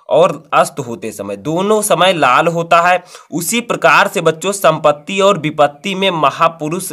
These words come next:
जो होते हैं वो एक रूप होते हैं, ठीक है। इनका सीधा सीधा मतलब है जो महापुरुषों की तुलना की गई है वो सूर्य से की गई है, उसके अस्त होते समय और जो उदित होते समय होता है, ठीक है, उन्हीं से इनकी तुलना की गई है कि इनकी महा-, महापुरुषों की, ठीक है।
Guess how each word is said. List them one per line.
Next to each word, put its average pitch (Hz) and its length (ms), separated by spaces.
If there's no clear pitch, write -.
जो 131 160
होते 135 260
हैं 170 60
वो 170 180
एक 147 300
रूप 120 280
होते 101 200
हैं, 104 140
ठीक 156 160
है। 190 120
इनका 160 260
सीधा 170 280
सीधा 160 220
मतलब 156 320
है 180 60
जो 165 120
महापुरुषों 156 720
की 175 120
तुलना 165 440
की 147 180
गई 135 180
है 170 240
वो 185 100
सूर्य 190 400
से 139 180
की 120 200
गई 104 200
है, 92 260
उसके 156 280
अस्त - 360
होते 175 300
समय 196 340
और 165 220
जो 170 120
उदित 151 400
होते 156 200
समय 147 220
होता 143 280
है, 160 100
ठीक 165 180
है, - 60
उन्हीं 165 300
से 175 160
इनकी 147 240
तुलना 139 320
की 143 160
गई 135 220
है 151 100
कि 147 100
इनकी 143 220
महा-, 131 380
महापुरुषों 135 600
की, 101 180
ठीक 147 200
है। 180 60